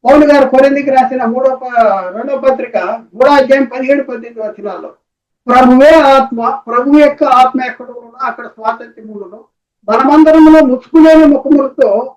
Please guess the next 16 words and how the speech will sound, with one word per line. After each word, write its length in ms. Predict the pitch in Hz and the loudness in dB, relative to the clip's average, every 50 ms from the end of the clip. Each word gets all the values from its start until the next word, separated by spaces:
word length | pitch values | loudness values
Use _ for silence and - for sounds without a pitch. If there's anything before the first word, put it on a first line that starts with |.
| _ _ - | _ _ -6
ప్రభు 440 | 214 233 262 302 311 330 330 330 320 | -4 -2 2 4 4 4 4 4 2
యొక్క 160 | 320 - 311 | 0 0 -2
మహిమను 480 | 277 254 262 269 269 277 294 294 262 254 - | -2 -2 -2 -2 0 2 2 2 2 0 -2
అర్థము 420 | 214 220 226 - 294 285 294 285 277 277 | -4 -6 -4 -2 -2 0 0 0 0 -2
వలె 100 | 277 262 | -2 -4
ప్రతిఫలింప 600 | - 233 220 208 - 254 - - 254 269 254 247 - - _ - | -4 -6 -12 -14 -14 -16 -20 -12 -8 -8 -8 -8 -12 -20 _ -20
చేస్తూ 460 | 233 247 247 233 - 302 311 294 294 - _ _ _ _ _ _ 214 | -16 -16 -16 -10 -6 -4 -4 -4 -4 -8 _ _ _ _ _ _ -12
మహిమ 340 | 202 233 277 294 311 311 311 | -6 -4 0 2 4 4 4
నుండి 260 | 311 311 311 302 294 | 6 4 4 4 2
అధిక 280 | 262 262 277 285 - | 2 -2 -4 -4 -4
మహిమ 320 | 285 285 269 247 254 269 262 | -2 -2 -2 -2 -2 -4 -4
పొందుతూ 520 | 226 233 240 247 226 226 226 - 262 285 | -6 -8 -10 -12 -12 -12 -12 -10 -10 -10
ప్రభువుగా 760 | - - _ 202 220 233 254 269 285 294 320 330 311 330 330 | -10 -10 _ -2 0 0 0 2 2 4 4 4 4 4 2
ఆత్మ 280 | 294 294 294 302 - 320 | 2 2 0 0 0 -2
చేత 300 | 294 - 302 302 302 311 | -2 0 2 0 0 0
ఆపోలిగ్గానే 840 | 294 277 269 262 - 285 269 262 247 240 233 247 254 294 339 349 | -2 -4 -4 -2 0 0 0 0 0 -2 -8 -4 -2 0 -2 -2